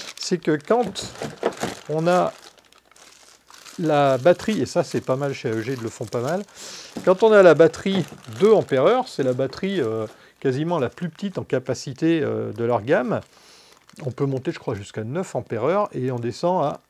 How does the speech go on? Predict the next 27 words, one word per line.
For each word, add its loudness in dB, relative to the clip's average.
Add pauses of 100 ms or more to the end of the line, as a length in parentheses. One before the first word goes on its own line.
un -6
ampère-heure -2
et -2
demi. -8 (720)
Et -2
voilà. 4
Et -4
donc, 2
il -2
faut 0
savoir 4
que -2
la 4
batterie, -4
plus -2
elle 2
a -2
un, -4 (240)
un, -8 (100)
une -12
capacité, -4
puisque -14
là, -6
on -8
parle -8
de -12
capacité, -10